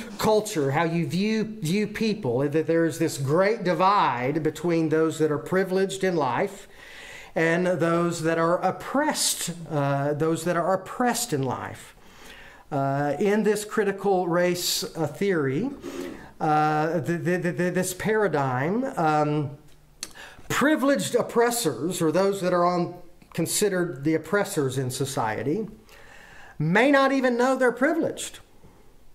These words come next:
In fact, they may not even know that they are oppressing. They don't have to know it.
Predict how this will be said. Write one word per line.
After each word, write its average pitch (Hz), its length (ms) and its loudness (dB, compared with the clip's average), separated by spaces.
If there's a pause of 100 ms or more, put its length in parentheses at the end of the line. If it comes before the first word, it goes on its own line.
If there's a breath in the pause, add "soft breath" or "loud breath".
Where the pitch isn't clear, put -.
(460)
In 196 160 2
fact, 285 560 2 (440 loud breath)
they 190 300 2
may 262 180 4
not 247 200 6
even 247 240 2
know 254 200 4
that 247 200 -2
they 254 160 4
are 254 120 4
oppressing. 247 680 0 (640)
They 190 180 4
don't 247 200 4
have 330 340 2
to 320 80 -2
know 175 280 0
it. 95 200 -10